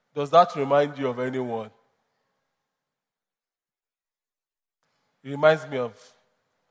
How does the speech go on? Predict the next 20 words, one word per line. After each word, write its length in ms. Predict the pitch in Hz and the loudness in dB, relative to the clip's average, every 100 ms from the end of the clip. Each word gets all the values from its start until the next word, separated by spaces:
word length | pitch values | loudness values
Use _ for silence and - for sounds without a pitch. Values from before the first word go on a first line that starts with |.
| _ _ _ _ - | _ _ _ _ -20
a 60 | |
couple 300 | 131 156 151 | -8 -6 -4
of 120 | 127 - | -6 -6
people. 280 | 127 117 113 _ _ | -16 -20 -20 _ _
If 100 | _ | _
it 60 | 185 | -10
reminds 300 | 165 202 214 | 2 4 4
you 60 | 185 | 0
of 80 | |
anyone, 300 | 170 175 160 | -2 0 2
let 100 | 165 | 2
me 60 | 175 | -2
see 140 | 170 160 | -6 -4
your 120 | 139 | 0
hands 260 | 143 139 | 0 0
up. 120 | 143 123 | -4 -2
That's 200 | 165 156 | -2 0
all 120 | 143 | -2
I 60 | |
ask. 340 | 127 127 113 | -4 -6 -8